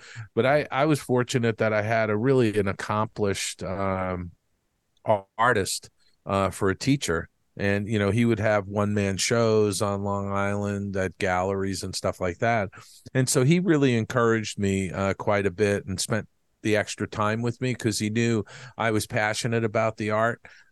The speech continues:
uh, and not just taking it as an easy, uh, credit,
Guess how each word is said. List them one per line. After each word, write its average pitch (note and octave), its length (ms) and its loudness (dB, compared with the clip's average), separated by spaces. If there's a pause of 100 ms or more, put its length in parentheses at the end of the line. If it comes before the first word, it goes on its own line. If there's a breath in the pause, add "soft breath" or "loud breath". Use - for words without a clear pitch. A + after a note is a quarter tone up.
uh, G2+ 600 0
and G2+ 500 0
not G#2+ 240 -2
just G#2+ 240 -2
taking G#2 380 -2
it G2 140 -2
as F#2+ 200 0
an F#2+ 100 -6
easy, F#2+ 380 -6 (160)
uh, F2+ 320 0
credit, F#2+ 420 0